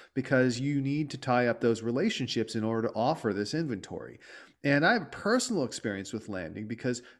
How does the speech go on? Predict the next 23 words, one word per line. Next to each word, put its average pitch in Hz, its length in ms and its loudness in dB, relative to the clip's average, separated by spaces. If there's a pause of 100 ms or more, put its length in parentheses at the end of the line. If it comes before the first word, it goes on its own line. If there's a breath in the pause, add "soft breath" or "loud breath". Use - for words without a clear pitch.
(140)
just 240 400 0
down 208 220 4
the 180 80 0
street 196 260 2
from 151 220 0
my 143 120 2
house, 180 520 -6
probably 214 540 0
about 147 220 2
a 123 40 -4
thousand 202 640 0
feet 185 240 0
away, 139 480 4 (260 loud breath)
is 139 220 4
one 139 340 6
of 151 120 4
the 139 100 6
apartment 127 440 2
buildings 110 360 0
that's 110 120 -8
available 120 800 2
through 143 300 4
Landing. 87 560 -2